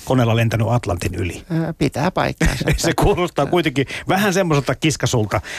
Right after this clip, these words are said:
Speaker 1: ö, meikäläisen mielestä, että, että sä varmasti ajattelet lähtökohtaisesti asioista jo eri tavalla. Mutta mikä tässä nyt ilmailussa ja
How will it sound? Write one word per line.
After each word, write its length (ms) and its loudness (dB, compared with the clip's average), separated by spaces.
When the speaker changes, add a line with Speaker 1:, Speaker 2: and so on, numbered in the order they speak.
Speaker 1:
ö, 80 4
meikäläisen 500 4
mielestä, 460 0
että, 300 -2
että 180 0
sä 100 4
varmasti 380 2
ajattelet 360 0
lähtökohtaisesti 760 0
asioista 440 0
jo 60 2
eri 180 2
tavalla. 340 2
Mutta 180 0
mikä 440 0
tässä 280 2
nyt 160 0
ilmailussa 680 2
ja 160 2